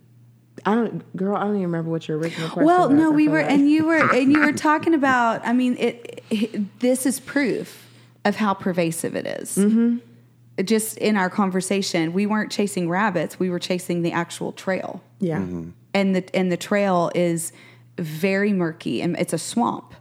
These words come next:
Speaker 1: Yeah.
Speaker 2: I mean, it's like you can't even, it, it perva-, it's very pervasive. And so, um, yeah, this conversation could take a hundred different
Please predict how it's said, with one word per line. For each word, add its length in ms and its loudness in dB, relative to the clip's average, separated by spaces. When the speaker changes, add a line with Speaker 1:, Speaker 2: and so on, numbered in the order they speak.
Speaker 1:
Yeah. 320 -2
Speaker 2:
I 120 0
mean, 180 0
it's 140 -4
like 180 -2
you 60 -4
can't 260 -2
even, 420 -4
it, 280 -2
it 120 -2
perva-, 420 0
it's 180 -4
very 320 -2
pervasive. 840 -6
And 180 -2
so, 460 -2
um, 400 0
yeah, 200 2
this 140 -6
conversation 540 -2
could 80 -4
take 180 -4
a 60 -2
hundred 260 -2
different 360 -8